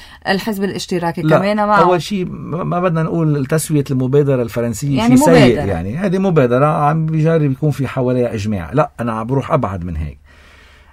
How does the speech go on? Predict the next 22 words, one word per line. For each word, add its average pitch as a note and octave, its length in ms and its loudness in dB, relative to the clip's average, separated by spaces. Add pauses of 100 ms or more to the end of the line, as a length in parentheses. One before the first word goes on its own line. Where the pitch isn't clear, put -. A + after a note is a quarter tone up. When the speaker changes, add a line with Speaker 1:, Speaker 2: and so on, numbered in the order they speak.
Speaker 2:
عم - 140 -4
بقول D3 240 2
اليوم، C#3 680 0 (120)
آه، G2+ 500 -8
المعارضة A2 720 0
الحقيقية G#2 800 -6 (640)
للمنظومة A#2 580 0
المتكاملة G#2 840 -6 (540)
موجودة، A2 720 -4 (180)
جزء F#3 280 -2
منها B2+ 220 -2
بمجلس G2 340 -8
النواب F#2 320 -12 (260)
وجزء F#3 340 -4
منها D#3+ 180 -2
كتير D3 320 -4
كبير C3 280 -4
خارج F3 360 -6
مجلس G#2+ 220 -8
النواب. G2 260 -10 (480)
خلينا F#3 480 -2
نرجع D3 380 -2